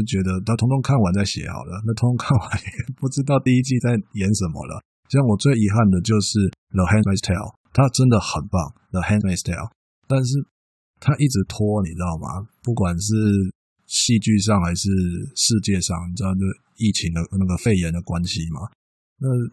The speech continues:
就让我迟迟不敢动笔。我很想跟你分享的《The Handmaid's Tale》的使女的故事啦，或者是侍女的故事都可以啊。那在这里，《金融恶魔》第一季我居然把它抓出来写，有时候就是这样哦，会觉得现在必须做，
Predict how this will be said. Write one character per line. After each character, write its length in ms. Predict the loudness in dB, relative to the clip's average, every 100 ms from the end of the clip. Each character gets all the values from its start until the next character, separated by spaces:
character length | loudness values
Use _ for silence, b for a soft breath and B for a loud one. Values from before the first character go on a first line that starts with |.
| _
就 160 | 0 2 2 2 -2 -8 _ _ _ _
让 160 | 0 2
我 80 | 2
迟 160 | 2 0
迟 140 | 0 0
不 80 | 0
敢 160 | -2 0
动 180 | 0 0
笔。 160 | -4 -6
我 40 | -4 2
很 100 | 2
想 140 | 2
跟 60 | 2
你 120 | 0
分 160 | 0 -2
享 180 | -2 -4
的 100 | -4
《The 100 | -4 0
Handmaid's 240 | 0 0
Tale》 300 | -2 -4 -4
的 160 | -10 -12 -6
使 320 | -2 2 6
女 160 | 6 4
的 80 | 0
故 160 | -4 -2
事 180 | -2 -2 -6
啦， 160 | -12 -14
或 160 | -8 -8
者 80 | -6
是 80 | -4
侍 300 | 0 0 0
女 80 | -2
的 100 | -8
故 120 | -8
事 160 | -6 -6
都 80 |
可 220 | -8 -8 -12
以 100 | -14
啊。 80 | -16 b _ _ _ _ -4
那 120 | 0
在 120 | 2
这 300 | 2 4 4
里， 100 | 4 0 -8 b
《金 160 | 4 6
融 160 | 6 4
恶 140 | 4
魔》 180 | 2 0
第 120 | -2
一 60 | -2
季 160 | 2 0
我 140 | 0
居 120 | -2
然 120 | -2
把 100 | -2
它 60 | -6
抓 200 | -4 -4
出 140 | -4
来 100 | -6
写， 200 | -6 -8 -10 -14 b b
有 120 | -4 -2
时 100 | -2
候 60 |
就 120 | -2
是 60 | -4
这 160 | -4 -4 -4
样 80 | -8
哦， 140 | -14 -18 _
会 180 | 0 0
觉 220 | 2 0
得 340 | 2 0 0 0
现 180 | 2 4
在 140 | 4
必 140 | 2
须 160 | 0 -2
做， 320 | -6 -10 -12